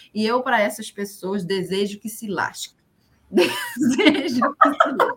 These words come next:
Porque se ela não quer fazer por ela, não sou eu também que vou adotar, que quem tem filho grande é elefante.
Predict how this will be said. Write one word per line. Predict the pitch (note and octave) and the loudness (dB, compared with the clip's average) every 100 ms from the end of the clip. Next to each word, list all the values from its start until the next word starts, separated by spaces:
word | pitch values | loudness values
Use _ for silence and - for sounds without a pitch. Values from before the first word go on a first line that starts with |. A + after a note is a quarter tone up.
| A4 - - G4+ - F4+ - - | 4 4 0 -2 -2 -4 -4 -2
Porque | C#4+ - F4+ | -2 0 -4
se | - D#4+ | -2 4
ela | C#4+ C4 A#3+ | 6 6 4
não | A#3+ D4 | 2 0
quer | A#3 A#3+ | 0 0
fazer | A3+ G3+ G3+ | 0 0 -2
por | F#3 F3 | -2 0
ela, | G3 A#3 A3+ G#3+ | 4 4 4 2
não | A3 A#3+ | 0 -2
sou | A#3 A#3+ | -4 -4
eu | G#3+ G#3+ | -4 -4
também | G#3+ G3 G3 | -6 -6 -4
que | G#3 F3+ | -4 -4
vou | F3 | -2
adotar, | F3+ F3 E3+ E3+ F3+ G#3 | -2 -2 -4 2 2 2
que | G3+ | -6
quem | G#3 G#3 | -8 -8
tem | G#3 | -8
filho | G3+ F3+ | -10 -12
grande | F3 E3+ F3 E3+ | -10 -6 -6 -4
é | E3 | -6
elefante. | D3+ D3+ - D3 E3+ G3+ G3+ | -8 -12 -16 -8 -6 -6 -8